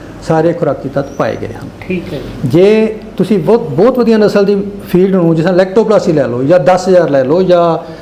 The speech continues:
Speaker 1: ਪ੍ਰਾਈਡ ਲੈ ਲਓ ਜਾਂ ਚੈਂਪੀਅਨ ਲੈ ਲਓ, ਜੇ ਉਹਨੂੰ ਪੰਜ ਕਿਸ-,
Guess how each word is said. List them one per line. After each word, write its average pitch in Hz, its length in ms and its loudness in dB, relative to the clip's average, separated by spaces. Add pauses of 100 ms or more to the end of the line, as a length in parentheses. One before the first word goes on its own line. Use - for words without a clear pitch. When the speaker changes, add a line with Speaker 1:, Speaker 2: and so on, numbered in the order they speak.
(120)
Speaker 1:
ਪ੍ਰਾਈਡ 175 300 4
ਲੈ 165 140 2
ਲਓ 147 240 0
ਜਾਂ 160 480 2 (140)
ਚੈਂਪੀਅਨ 175 380 2
ਲੈ 147 120 2
ਲਓ, 156 140 2
ਜੇ 165 120 2
ਉਹਨੂੰ 196 180 2
ਪੰਜ 196 300 0
ਕਿਸ-, 208 300 -2